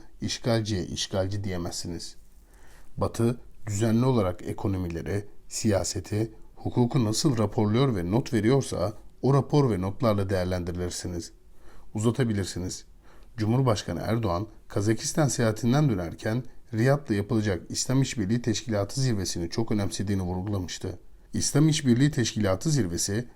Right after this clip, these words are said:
Arap Birliği zirvesiyle birleştirilerek yapıldı ve açıklanan uzun ortak bildiri bunun nedenini gösterdi. Herkes petrol zengini Arap ülkelerinin İsrail'e ve destekçisi Batı ülkelerine ambargo koymasını, hatta belki İsrail'e karşı askeri güç göstermesini bekliyordu.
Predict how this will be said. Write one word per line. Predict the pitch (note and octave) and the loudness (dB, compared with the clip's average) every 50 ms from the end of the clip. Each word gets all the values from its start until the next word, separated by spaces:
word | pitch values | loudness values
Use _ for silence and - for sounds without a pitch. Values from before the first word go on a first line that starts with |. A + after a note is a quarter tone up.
| - - - - | -18 -16 -4 0
Arap | - A#2+ C3 B2+ A#2+ - - | 2 4 4 2 2 0 0
Birliği | G#2+ G2+ G#2+ A#2 A2+ | 0 2 2 0 0
zirvesiyle | G#2 G#2 F#2+ F#2 F#2+ F#2+ - - C3+ A#2+ G2 E2+ F2 | 0 -2 -2 -2 -2 -2 0 0 0 0 0 0 -2
birleştirilerek | F2 F2 F#2 F2+ - - - A2 A2+ A2 G2 F2 - - | -2 -2 -2 -4 -4 -2 0 0 2 2 0 -2 -4 -4
yapıldı | F2+ E2+ - - F2 E2+ E2+ F#2 A2 C#3 - - - - - - - | -6 -4 -4 -4 -4 -2 -2 -2 -2 -4 -4 -8 -16 -20 -16 -10 -6
ve | F#2+ E2 | -4 -4
açıklanan | - - - - - - A#2 A2+ A2+ G2+ F2 - - | -2 -2 -4 -6 -4 -2 0 0 2 0 -2 -4 -6
uzun | F#2 F#2 G#2+ B2+ | -4 -2 0 0
ortak | A#2+ G#2 - - C3+ C#3 C#3 - | 0 0 0 0 -2 -2 -2 -4
bildiri | G2 E2+ D2 C#2 B1+ F#2 G#2+ - - - - - - | -6 -6 -6 -4 -4 -4 -4 -4 -6 -10 -14 -6 -2
bunun | A2 G#2+ A2+ A2+ G2+ G2 | 0 2 2 2 2 0
nedenini | F2+ F#2 G2 F2+ F2+ F2+ F2+ | 0 -2 -2 -2 -2 -2 -4
gösterdi. | F2+ F#2 - - - F2+ F2 - - - - - - - - - - - - - - - - - - | -4 -4 -4 -2 -2 -2 -2 -2 -4 -8 -10 -10 -14 -18 -18 -18 -20 -20 -20 -20 -18 -18 -18 -16 -16
Herkes | - - A2 A#2+ A#2 - - G#2 G2 - | -4 0 2 2 2 2 0 -2 -2 -2
petrol | - G#2 F#2 - A#2 A#2 A#2 | -4 -4 -2 2 2 2 4
zengini | A2+ A2+ A2 G#2 G2 F2+ F2 | 4 4 2 2 2 0 -2
Arap | - - G#2+ A2 G#2+ - | -4 -2 0 0 0 0
ülkelerinin | B2 A2 - - G#2+ G2+ G2 F#2 F2 E2+ F2 - - | 0 0 0 -2 -2 0 -2 -2 -2 -4 -4 -4 -6
İsrail'e | A2 - - - B2 A#2+ C3 C3 A#2+ G2+ | -6 -6 -2 0 2 2 2 2 2 0
ve | F#2 E2 E2+ | -2 -2 -4
destekçisi | F2+ - - - G#2 F#2+ - - G2+ - - G#2+ G2+ | -4 -4 -4 -4 -6 -6 -4 -6 -4 -4 -4 -2 -2
Batı | G#2 G2+ - - C#3 | -2 -2 0 0 0
ülkelerine | C3 - - A2 G2+ G2 F2+ E2 D2 | 0 2 0 -2 -2 -2 -4 -4 -6
ambargo | - - E2+ F#2 F#2+ G#2+ A2+ B2 B2 A#2+ A2 | -6 -6 -6 -2 2 2 2 2 2 0 -2
koymasını, | - - G2 E2+ D#2+ - - - - F2+ F#2 G2 A2+ - - - - - - | -2 -4 -4 -4 -4 -6 -6 -6 -6 -6 -4 -4 -4 -6 -8 -12 -16 -16 -4
hatta | - - B2 - - - A#2 F#2+ F2+ G2 G2 | -2 -2 -2 0 0 0 0 0 0 0 0
belki | G2 A#2 C3+ - - F#2 | 0 0 0 -2 -4 -8
İsrail'e | F2+ - - - B2+ C#3 C#3+ C3+ A#2 | -8 -6 -4 -2 0 2 2 0 0
karşı | G#2+ G2 F2+ F2 - - - - | 0 -2 -2 -2 -4 -6 -6 -8
askeri | G2 G#2+ - - - A#2+ A2 A2 G#2 | -6 -8 -6 -2 -2 0 0 0 -2
güç | A2 B2 - - | -2 -4 -2 -2
göstermesini | - G#2+ - - - G#2 F#2+ F#2+ F2+ - - G2 F#2 | -2 -2 -2 -2 -2 -2 -2 -2 -2 -4 -4 -4 -4
bekliyordu. | F2+ F2 - - F2+ F2 F2 D#2 E2 - | -4 -6 -6 -4 -4 -4 -4 -4 -6 -8